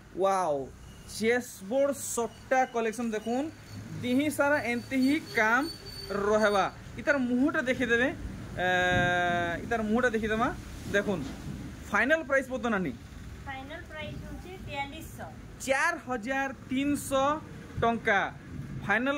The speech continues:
Speaker 1: ଆମେ, ଏ, ପ୍ରାଇସ୍ଟା ଆମେ ଜାଣିଲା, ଚାର ହଜାର ତିନିଶହ ଟଙ୍କା।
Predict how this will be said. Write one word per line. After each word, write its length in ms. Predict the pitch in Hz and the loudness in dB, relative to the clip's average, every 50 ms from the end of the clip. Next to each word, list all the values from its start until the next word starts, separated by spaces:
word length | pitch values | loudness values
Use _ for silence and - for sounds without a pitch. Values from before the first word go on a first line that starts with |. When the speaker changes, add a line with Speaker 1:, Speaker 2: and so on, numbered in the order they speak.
| 262 | 0
Speaker 1:
ଆମେ, 220 | 233 240 247 247 247 | 0 0 0 2 0
ଏ, 680 | 233 226 220 214 208 202 202 196 190 190 185 185 185 180 180 | 0 2 2 4 4 4 4 4 4 4 4 4 2 2 2
ପ୍ରାଇସ୍ଟା 300 | 202 214 240 247 254 269 | 4 4 4 4 2 0
ଆମେ 140 | 262 254 262 | 0 2 0
ଜାଣିଲା, 460 | 233 - 220 220 226 233 247 294 359 | 2 2 2 2 4 4 4 4 2
ଚାର 280 | 349 - - 220 214 220 | 0 0 2 2 4 4
ହଜାର 280 | 233 226 220 233 240 233 - - - | 2 2 2 2 2 0 -2 -6 -4
ତିନିଶହ 520 | 214 202 214 214 - - - 240 247 285 277 - - - - - - - - - | 0 0 0 0 0 0 0 2 2 2 0 -4 -12 -20 -20 -20 -20 -14 -4 0
ଟଙ୍କା। 460 | 202 196 202 196 226 233 254 311 302 | 0 0 2 2 4 4 4 2 0